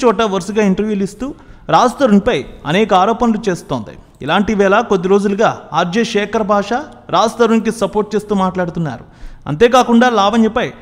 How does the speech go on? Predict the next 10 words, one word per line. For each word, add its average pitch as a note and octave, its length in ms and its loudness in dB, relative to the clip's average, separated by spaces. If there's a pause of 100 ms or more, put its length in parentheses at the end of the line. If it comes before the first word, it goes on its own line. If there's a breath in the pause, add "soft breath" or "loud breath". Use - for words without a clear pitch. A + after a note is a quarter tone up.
(200)
డ్రగ్స్ F#3+ 320 -2
సహా A3+ 220 2
అనేక G3 280 0
ఆరోపణలు G3 520 0
చేస్తూ G3+ 240 -4
కాల్ G3 300 0
రికార్డ్స్ను G#3 500 0
బయటపెడుతున్నారు F3 720 -2
శేఖర్. - 520 -12
తాజాగా G3+ 480 0